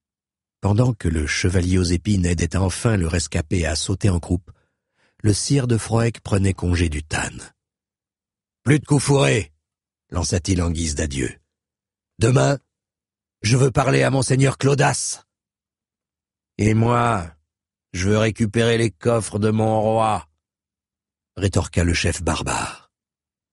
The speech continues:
Les trois chevaliers tournèrent bride, sans précipitation, mais sans s'attarder pour autant.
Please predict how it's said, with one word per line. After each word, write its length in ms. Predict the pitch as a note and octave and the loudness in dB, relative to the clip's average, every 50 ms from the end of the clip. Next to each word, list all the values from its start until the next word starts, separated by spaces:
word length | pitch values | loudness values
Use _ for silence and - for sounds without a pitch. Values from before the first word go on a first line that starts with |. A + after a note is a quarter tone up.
| _ _ _ _ _ _ _ _ _ _ _ _ _ _ _ _ _ _ | _ _ _ _ _ _ _ _ _ _ _ _ _ _ _ _ _ _
Les 100 | F2 F2 | -6 -6
trois 220 | - - A#2 A#2 | -2 0 0 0
chevaliers 480 | - - A2+ F#2+ A2 G#2 G2+ G#2+ G#2+ G2 | 0 -2 0 0 2 0 2 0 0 0
tournèrent 420 | - - A2 G#2 G#2+ A2 G2+ G#2 | 0 0 0 2 2 2 0 0
bride, 320 | F#2 F#2+ A2+ A#2 A#2+ B2+ A#2+ - - - _ _ _ _ _ | 0 2 0 2 2 0 -2 -2 -10 -20 _ _ _ _ _
sans 260 | - - - G#2+ F#2 | -10 -4 -4 -4 -4
précipitation, 1040 | D#2+ - - - F#2 - - G2 F#2 - - - - F2+ E2+ - - - F#2+ F#2 G2 G2+ - _ _ _ _ _ _ _ _ _ _ _ _ | -4 -6 -4 -2 -2 -2 -2 -6 -6 -6 -8 -4 -2 -2 -2 -2 -4 -4 -2 -2 -2 -2 -6 _ _ _ _ _ _ _ _ _ _ _ _
mais 80 | G#2+ G#2+ | 0 0
sans 180 | - - D#3 | 0 0 -2
s'attarder 540 | D3 - - D3 - - G#2+ G2 F#2+ G#2 F#2+ | -2 0 -2 -2 0 0 -2 0 0 0 0
pour 180 | D#2 - - - | 0 -2 -6 -6
autant. 460 | D2+ - - - - - - - _ | -8 -8 -6 -8 -8 -8 -10 -18 _